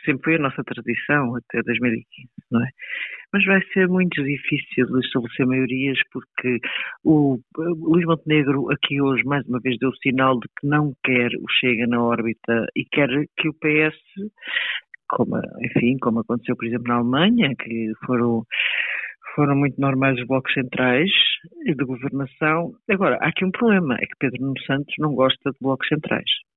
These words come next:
Eh, enquanto o outro candidato à liderança do P S, José Luís Carneiro,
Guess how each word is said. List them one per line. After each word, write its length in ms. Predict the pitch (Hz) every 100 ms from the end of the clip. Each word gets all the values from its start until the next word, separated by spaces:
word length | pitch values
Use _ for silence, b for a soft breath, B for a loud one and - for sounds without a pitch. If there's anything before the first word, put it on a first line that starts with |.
| _ _ -
Eh, 520 | 117 117 117 120 120 120 117 B B 135
enquanto 420 | 127 143 123 -
o 640 | 127 127 113 117 - 120
outro 240 | 139 131 -
candidato 800 | 131 120 120 120 - - 120 117
à 100 | 117
liderança 300 | 123 120 117
do 140 | _ -
P 80 | 123
S, 160 | 113
José 160 | - 117
Luís 160 | 113 -
Carneiro, 520 | 127 127 123 110 107